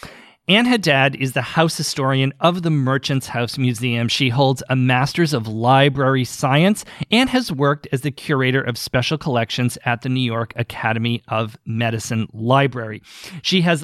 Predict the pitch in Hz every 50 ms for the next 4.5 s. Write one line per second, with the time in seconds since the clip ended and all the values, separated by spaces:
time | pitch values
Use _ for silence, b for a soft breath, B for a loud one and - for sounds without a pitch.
0 | - - 147 131 143 147 160 165 165 165 175 180 170 147 180 175 185 185 180 -
1 | 139 135 135 120 131 127 - - 131 123 - - 127 120 104 - - 120 120 120
2 | 147 139 127 117 120 117 - - 120 117 113 - - - 110 101 - - - 143
3 | 156 165 175 165 147 131 131 131 127 - - - - b b b b b b _
4 | - 135 135 131 127 131 131 123 131